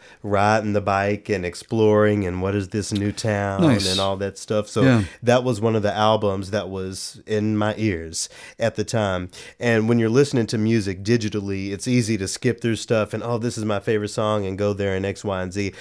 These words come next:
Speaker 1: But when you're listening to a vinyl, you really have the, uh, opportunity to let it all play and just go there. So I was doing that with this album that, you know, I have the, uh, vinyl to,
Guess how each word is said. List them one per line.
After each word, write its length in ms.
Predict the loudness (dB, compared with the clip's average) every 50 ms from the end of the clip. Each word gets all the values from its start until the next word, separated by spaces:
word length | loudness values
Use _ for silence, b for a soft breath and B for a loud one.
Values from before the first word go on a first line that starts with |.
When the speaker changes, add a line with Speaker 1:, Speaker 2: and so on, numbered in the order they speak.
| B B B
Speaker 1:
But 100 | 0 2
when 160 | 4 4 4
you're 100 | 4 4
listening 360 | 4 4 2 2 0 -2 -2
to 180 | -2 -2 -2 -2
a 80 | -2
vinyl, 560 | 0 2 2 4 2 2 0 -2 -4 -8 -10 -12 B B B B
you 100 | -6 -4 0
really 380 | 2 2 2 2 2 2 2
have 280 | 0 0 -2 -2 -2 -2
the, 140 | -4 -6 -6 _ _ _ -8
uh, 260 | -6 -6 -6 -8 -10 -6
opportunity 840 | -4 -4 -4 -4 -2 0 2 2 4 2 2 0 -2 -2 -2 -4 -4 B B B B
to 240 | 0 2 2 2 2
let 320 | 0 0 2 2 4 4
it 120 | 4 4 4
all 200 | 2 2 2 -2
play 480 | -4 -6 -4 0 0 2 0 0 -2
and 120 | -4 -6 -8
just 280 | -8 -8 -10 -10 -6
go 260 | -4 -2 0 0 0
there. 340 | 0 -2 -4 -4 -6 -10 -14 -18 B B B B B
So 400 | B 2 4 4 4 4 4 2
I 140 | 2 0 0
was 200 | 0 -2 -2 0
doing 300 | 2 4 4 4 4 2
that 280 | 2 0 0 -2 -2
with 180 | -2 -4 -2 -2
this 200 | -4 -4 -4 -4
album 480 | -2 -2 0 0 0 0 0 0 0
that, 220 | -2 -2 -2 -2 -4
you 100 | -4 -4
know, 80 | -2
I 120 | -2 -2 -2
have 260 | -2 -4 -4 -4 -4
the, 260 | -4 -2 -2 -2 -4 -4
uh, 220 | -4 -4 -4 -4
vinyl 460 | -2 2 2 4 4 4 2 0 -4
to, 360 | -6 -6 -6 -4 -4 -4 -6